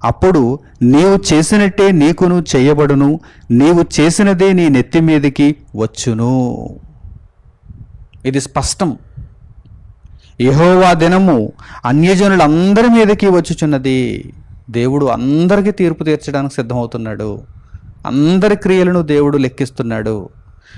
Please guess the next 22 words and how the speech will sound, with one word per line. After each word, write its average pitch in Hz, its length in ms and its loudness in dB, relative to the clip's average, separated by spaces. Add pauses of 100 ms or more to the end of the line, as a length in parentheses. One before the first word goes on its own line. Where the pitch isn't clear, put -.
(180)
"యెహోవా 156 460 2
దినము 147 340 2
అన్యజనులందరి 135 840 0
మీదకి 120 520 -2 (240)
వచ్చుచున్నది." 107 800 -8
అన్యజనులు 151 600 0
అంటే 156 220 -2
ఇక్కడ 147 160 -4
మనం 139 180 -2
ఎలా 120 180 -2
తీసుకోవాలి? 131 640 -4 (240)
దేవునిని 135 500 0
ఎరుగని 123 340 -2
వారు, 107 520 -4
దేవునిని 135 440 0
ఎరిగిన 151 320 2
వారు 170 380 2 (420)
దైవజనులు, 113 600 -4 (320)
దేవునిని 143 420 2
ఎరుగని 165 300 0
వారు 175 360 0 (140)
అన్యజనులు. 107 640 -6